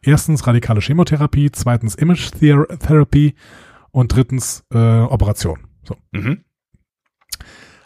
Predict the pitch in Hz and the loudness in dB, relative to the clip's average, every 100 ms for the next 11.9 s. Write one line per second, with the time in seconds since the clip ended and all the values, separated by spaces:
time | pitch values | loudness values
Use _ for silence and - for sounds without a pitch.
0 | - 104 92 - - _ - - - - | -8 -6 -6 -10 -18 _ -4 -2 -2 -4
1 | - - - 170 - - 175 - - - | -8 -6 -4 -4 -6 -6 -6 -6 -12 -20
2 | - _ _ _ _ 123 131 202 202 - | -20 _ _ _ _ -2 0 0 0 -4
3 | - 147 135 123 - - 139 123 131 135 | -4 -4 -4 -6 -6 -2 -2 -2 -4 -4
4 | 110 98 104 135 175 113 - 143 143 135 | -6 -6 -4 -2 0 -2 -2 -2 -2 -2
5 | 117 123 123 110 120 101 98 135 180 - | -2 -4 -4 -2 -2 -2 0 -2 -2 0
6 | 131 - 101 107 139 131 208 - - - | 0 0 0 0 2 2 0 -6 -20 -10
7 | - 165 - 131 - _ - - _ _ | -4 -2 -2 -6 -10 _ -20 -20 _ _
8 | _ _ _ _ 131 117 117 117 117 123 | _ _ _ _ 0 2 2 2 4 4
9 | 185 160 156 117 107 - 104 82 _ - | 2 0 0 0 0 -2 -6 -6 _ -4
10 | 117 - - 156 123 - 120 113 110 117 | -4 -2 0 0 -2 -2 0 2 0 0
11 | 117 104 - 185 107 - - 131 170 | -2 -4 0 2 2 -4 -8 -4 -4